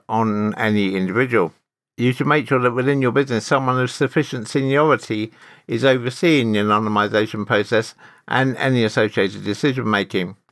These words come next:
Just anonymizing data by itself is data processing, and therefore that's why it's important to carry out a D P I A. Within the D P I A, you should define your purpose and detail the technical and organisational measures you will do to achieve it.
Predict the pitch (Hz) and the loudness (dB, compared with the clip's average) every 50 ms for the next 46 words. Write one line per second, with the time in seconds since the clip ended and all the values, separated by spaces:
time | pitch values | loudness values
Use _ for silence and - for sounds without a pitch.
0 | _ _ _ - - - - - - 127 131 143 156 170 165 147 139 123 120 113 | _ _ _ -2 -2 -2 0 0 0 0 2 4 2 2 2 2 2 2 2 0
1 | 113 113 113 104 117 113 120 113 - 117 - 110 104 98 113 113 - - 170 131 | 0 -4 -2 0 2 0 0 -2 -4 -2 0 0 0 0 -4 -6 -2 0 2 2
2 | 107 110 117 - - - _ - 123 135 135 127 127 - - - - - 117 117 | 2 2 0 -4 -10 -12 _ 0 2 4 4 2 0 -4 -16 -8 -2 0 0 0
3 | 117 - - 156 139 127 - 120 - - - - - - _ - - 101 104 107 | 0 0 0 0 0 0 -2 -8 -10 -8 -10 -10 -10 -14 _ -12 -6 -4 0 0
4 | 107 104 - 113 107 104 107 95 - - - - 110 104 95 - 107 98 104 - | 0 0 0 0 0 2 2 0 -2 -4 -4 -2 0 0 0 -2 -6 -6 -2 -2
5 | 139 120 101 101 101 98 - 117 - 117 101 95 98 101 98 82 101 110 - 104 | -2 -2 -2 -4 -8 -10 -8 -4 -2 0 0 2 2 0 0 0 -2 -4 -4 -4
6 | 98 87 - 110 95 95 104 120 123 113 98 87 - _ _ _ _ _ _ _ | -4 -2 -2 0 0 2 2 2 2 0 0 -2 -6 _ _ _ _ _ _ _
7 | - 110 117 139 160 170 147 110 85 107 98 98 - 120 98 95 104 101 101 107 | -2 0 2 2 2 2 0 -2 0 0 -2 0 0 0 2 2 4 4 4 2
8 | 123 127 120 120 117 - - 127 110 - - - 127 113 - - 147 139 143 143 | 2 2 0 -2 -4 -4 -4 -4 -4 -4 -4 -2 -2 -2 -2 0 2 4 4 4
9 | 139 131 127 127 123 120 117 113 - - 160 143 131 131 127 113 - - 113 110 | 4 2 2 2 2 2 2 2 0 0 0 2 2 0 -2 -6 -2 -2 0 0
10 | 117 120 - 151 147 143 139 160 131 123 120 127 120 - 180 135 117 123 - 139 | 0 -2 0 0 0 0 2 2 0 0 0 -2 -2 -2 -2 -2 -2 -2 -2 0
11 | 135 123 127 127 120 123 117 131 123 123 123 151 160 170 165 - 117 110 101 95 | 2 2 2 2 0 0 0 0 0 2 2 2 2 2 0 0 -2 0 0 0
12 | 95 104 104 104 - - 127 117 113 117 113 - 107 104 95 - 113 107 - - | 0 0 -4 -6 -4 -2 -2 0 0 0 0 0 0 0 0 0 -2 -2 -2 0
13 | 175 170 143 - 107 90 - - | 2 2 2 2 2 0 -2 -2